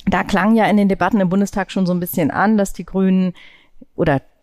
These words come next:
auch vor allem die F D P, glaube ich, eine grundsätzliche Debatte, ähm, nicht nur über das Abtreibungsrecht führen wollen, sondern auch darüber hinausgehend,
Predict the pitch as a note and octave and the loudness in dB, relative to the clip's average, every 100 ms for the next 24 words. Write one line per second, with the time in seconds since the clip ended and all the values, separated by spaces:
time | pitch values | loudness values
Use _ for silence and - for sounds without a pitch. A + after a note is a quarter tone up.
0 | _ _ _ - C#3+ - B2 D3+ C#3 - | _ _ _ -8 -8 -4 0 0 -2 -6
1 | C#3 A#3 A3+ F3 F3+ - D#3+ D#3+ E3 D#3+ | -4 -2 0 -2 -2 -2 -2 -2 -4 0
2 | F#3+ G3+ G3 F#3 F3+ D#3+ D#3+ F#3+ F3+ - | -2 -2 -4 -2 -2 -2 -2 0 0 -2
3 | F3+ F3 C3 G#2+ F#3 - F#3 D#3 E3+ - | -4 -2 -4 -2 -4 -2 -2 -2 -4 -4
4 | - - G3+ G3 F#3+ F#3+ F3+ - F#3 F3 | -8 -4 -2 -2 -2 -6 -8 -4 -2 0
5 | E3+ F3 E3+ - E3 E3+ D#3+ D#3+ D#3+ D#3 | -2 -2 -2 -2 -4 -4 -4 -2 -2 0
6 | F3+ A3 - F3+ F3+ | 0 -2 -4 -4 -4